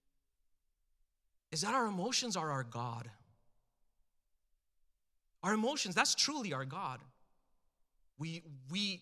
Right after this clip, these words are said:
dictate, our, our emotions dictate how we live our life. Our emotions dictate which church we go to. Our emotions dictate whether I worship God today or not. Our emotions dictate who I'm gonna marry. It's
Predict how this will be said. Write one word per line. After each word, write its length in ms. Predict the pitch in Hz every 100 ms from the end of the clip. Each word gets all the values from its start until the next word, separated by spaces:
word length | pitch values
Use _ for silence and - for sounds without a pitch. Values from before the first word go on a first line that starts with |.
| 160
dictate, 600 | 135 285 - 269 277 277 - _ 165
our, 120 | 196
our 160 | 196
emotions 520 | 190 214 302 - 202 147
dictate 580 | 269 - - 160 160 - _ _ -
how 200 | 202 185
we 140 | 170
live 240 | 165 196
our 120 | 165 143
life. 500 | 147 202 247 - - _ _ _
Our 140 | 196 190
emotions 560 | 196 254 - 220 156
dictate 460 | 131 - - 185 170
which 280 | 180 - -
church 360 | - 156 -
we 80 | 147
go 240 | 131 139 165
to. 260 | - 214 277 _ - -
Our 120 | 202
emotions 520 | 190 220 294 240 180
dictate 420 | 135 269 - 190
whether 200 | 160 165
I 80 | 151
worship 440 | 143 165 165 - 143
God 220 | 156 156
today 280 | 143 135 151
or 100 | 156
not. 260 | 185 220 - -
Our 140 | 185 185
emotions 540 | 190 262 - 247 151
dictate 600 | 226 285 - 175 156 175 - _ _ _ 175
who 100 | 170
I'm 120 | 156
gonna 220 | 151 147
marry. 520 | 131 127 143 185 240 - _ _ _ _ -
It's 200 | -